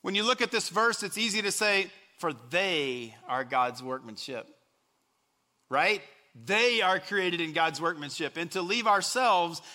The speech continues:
as just someone who, who reads it or really just observes it. But we should see this and we should read it, "For I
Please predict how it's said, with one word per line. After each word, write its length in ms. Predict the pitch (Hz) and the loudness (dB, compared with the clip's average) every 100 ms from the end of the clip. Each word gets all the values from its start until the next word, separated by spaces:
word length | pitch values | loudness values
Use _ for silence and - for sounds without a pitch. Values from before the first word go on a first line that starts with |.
| - | -2
as 240 | 180 - | -2 0
just 180 | 208 - | -2 -2
someone 300 | 208 180 165 | -2 -2 -2
who, 260 | 160 160 160 | -2 -4 -2
who 140 | 165 156 | -4 -2
reads 360 | 151 180 143 | -2 -4 -4
it 100 | 147 | -6
or 140 | 139 147 | -4 -4
really 280 | 156 160 | -2 -4
just 220 | 151 147 156 | -4 -6 -6
observes 460 | 131 156 165 139 | -2 0 0 -2
it. 100 | 113 _ _ _ _ _ _ _ _ - | -12 _ _ _ _ _ _ _ _ -2
But 140 | 202 | 0
we 100 | 247 | 2
should 160 | - 220 | 0 -2
see 180 | 311 294 | 0 2
this 220 | 240 - | 0 -2
and 140 | 214 | -6
we 80 | 233 | -4
should 180 | 240 226 | -4 -2
read 200 | 269 285 | 0 2
it, 120 | 240 - - _ _ - | 0 -2 -20 _ _ -8
"For 180 | 180 - - | -8 -8 -8
I 420 | 156 180 175 139 | -4 -2 -2 -6